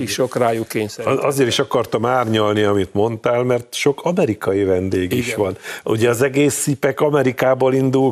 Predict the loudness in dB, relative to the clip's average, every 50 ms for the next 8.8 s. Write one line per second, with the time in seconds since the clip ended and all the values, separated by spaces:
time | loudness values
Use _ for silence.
0 | -2 -4 -2 0 0 -2 -2 -4 -12 -16 -12 -6 -2 -2 -2 -2 -2 -2 0 2
1 | 2 2 2 0 0 2 0 0 0 0 0 2 2 2 0 -2 -6 -4 0 0
2 | 0 2 2 0 0 0 2 2 2 2 0 0 0 0 0 0 0 -2 -2 -2
3 | 0 0 0 2 2 2 2 0 0 -2 0 2 2 2 2 2 2 2 2 2
4 | 2 2 2 2 2 2 4 4 4 4 4 2 2 0 0 2 2 0 0 -4
5 | -18 -18 -18 -10 -4 0 2 2 4 4 4 4 4 4 4 4 4 2 2 0
6 | 0 0 2 4 4 6 4 4 2 0 -2 0 0 2 2 2 0 -2 -4 -4
7 | -4 -2 0 0 0 2 2 0 0 0 0 0 2 0 0 -2 -2 -4 -4 -4
8 | -2 0 0 0 2 2 2 0 0 0 -2 -6 -14 -16 -18 -16